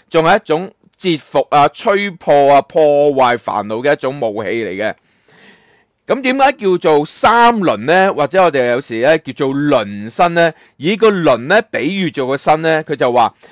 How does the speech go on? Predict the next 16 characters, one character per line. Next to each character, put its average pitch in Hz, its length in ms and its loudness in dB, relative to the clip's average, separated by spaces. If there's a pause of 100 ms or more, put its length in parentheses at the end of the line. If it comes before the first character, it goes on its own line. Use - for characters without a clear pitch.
(240)
「該 247 80 2 (140)
攝 - 420 -6 (400)
大 160 300 4
日 165 260 0
如 135 180 -6
來 117 220 0
所 165 400 0
具 143 180 0
呢， 175 160 2
就 160 140 -6
叫 151 140 -4
做 139 80 0
自 - 200 -12
性 139 680 -4
輪 98 260 -6
身、 156 280 -2